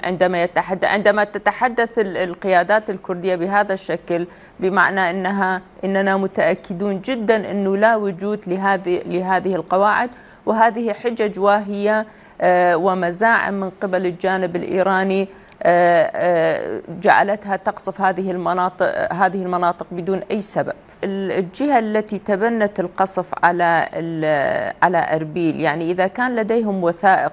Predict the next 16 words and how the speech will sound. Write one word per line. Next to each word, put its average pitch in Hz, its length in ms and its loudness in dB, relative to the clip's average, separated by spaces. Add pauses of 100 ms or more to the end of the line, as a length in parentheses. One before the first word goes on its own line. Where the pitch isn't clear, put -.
(120)
تثبت 180 360 -6
أنه 175 380 -2
هذه 180 180 -2
القواعد 165 560 2
موجودة 170 460 -4
فليظهروها 226 920 0
للعلن. 190 520 0
هل 208 180 -2
هم 196 140 -2
خائفين 175 600 -2
من 170 140 -4
طرف 202 420 0
يعني 202 300 -2
أو 165 120 -2
من 156 140 -6
أحد؟ 190 440 -2